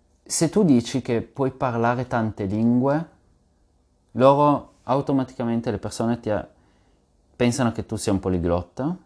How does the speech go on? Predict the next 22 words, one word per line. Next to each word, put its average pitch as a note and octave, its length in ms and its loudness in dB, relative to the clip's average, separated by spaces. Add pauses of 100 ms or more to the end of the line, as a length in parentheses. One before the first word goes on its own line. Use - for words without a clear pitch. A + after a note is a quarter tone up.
(460)
il G2+ 160 -6
che F2+ 160 0
può E2+ 160 -4
essere E2+ 440 -4
vero, D#2+ 400 -4 (1200)
e D#3 100 2
per E3 160 6
il D#3+ 80 2
fatto F#3 280 0
che D3+ 100 -4
sei D3 160 2
un C3+ 80 2
poliglotta C3+ 560 -2
pensano A2+ 380 -2
che G#2+ 100 -8
sei G#2 180 -2
un G2 120 2
genio, G2+ 380 2
quindi D3+ 320 6
non C3+ 180 4
puoi B2+ 160 0
sbagliarti. F#2+ 540 -4